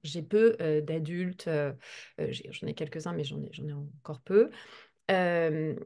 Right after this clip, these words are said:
en tout cas, dans les troubles du neurodéveloppement, c'est essentiellement, en effet, dans les troubles du spectre de l'autisme que, heu, je vais intervenir au cabinet. Et c'est vrai que je m'étais fait cette réflexion en disant : « Mais, non, mais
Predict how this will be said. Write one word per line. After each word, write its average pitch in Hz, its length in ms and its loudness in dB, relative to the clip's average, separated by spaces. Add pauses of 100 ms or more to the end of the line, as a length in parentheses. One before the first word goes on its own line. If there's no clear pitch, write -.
(300)
en 180 120 -2
tout 185 140 -10
cas, 247 280 6
dans 196 340 0
les 185 140 2
troubles 202 220 0
du 180 100 -2
neurodéveloppement, 190 920 2
c'est - 180 -4
essentiellement, 180 480 -4
en 165 100 -4
effet, 160 220 -4
dans 165 100 -6
les 151 160 -2
troubles 160 320 -6
du 147 120 -8
spectre - 460 -8
de 165 60 -8
l'autisme 175 640 -4
que, - 120 -10
heu, 156 260 -4
je 147 120 -12
vais 160 60 -8
intervenir 160 500 -8
au 160 60 -4
cabinet. 170 440 -2 (360)
Et - 80 -4
c'est 170 160 -2
vrai 220 220 2
que 233 120 6
je 202 100 4
m'étais 180 220 -2
fait 214 140 -2
cette 196 200 -6
réflexion 180 340 -8
en - 20 -4
disant : « 214 140 0
Mais, - 160 -6 (120)
non, 196 120 -6
mais - 180 -10